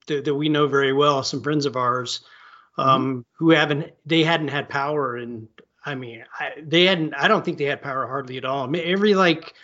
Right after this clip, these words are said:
Speaker 1: five minutes, the power would come, it would come on for, like, five minutes every hour.
Speaker 2: Yep.
Speaker 1: Um, so they eventually came over here, and they were, you know, far, far enough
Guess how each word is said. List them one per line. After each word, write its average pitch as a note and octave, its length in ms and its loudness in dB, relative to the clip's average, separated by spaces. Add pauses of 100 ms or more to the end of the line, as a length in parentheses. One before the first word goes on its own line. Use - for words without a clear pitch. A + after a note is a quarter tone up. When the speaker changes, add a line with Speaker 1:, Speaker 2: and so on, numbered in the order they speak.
(180)
Speaker 1:
five E3 380 4
minutes, E3 380 0
the - 120 -8
power E3 320 0
would D3 160 -6
come, E3 160 -6
it D3 80 -8
would D3+ 100 -4
come F#3 160 -2
on E3+ 120 -2
for, E3 100 -6
like, C3 180 -6
five C#3 240 -4
minutes B2 360 -10
every B2 180 -10
hour. A2+ 480 -10 (240)
Speaker 2:
Yep. B2 160 -8 (160)
Speaker 1:
Um, C3 680 2
so D#3+ 280 4
they F3 140 6
eventually F3 460 2
came D#3 240 0
over C3+ 160 -2
here, D#3 560 4
and D#3 120 2
they F#3+ 220 4
were, E3+ 500 2 (340)
you F3+ 100 4
know, - 40 6
far, A3 320 4 (360)
far A3+ 240 6
enough G3 200 4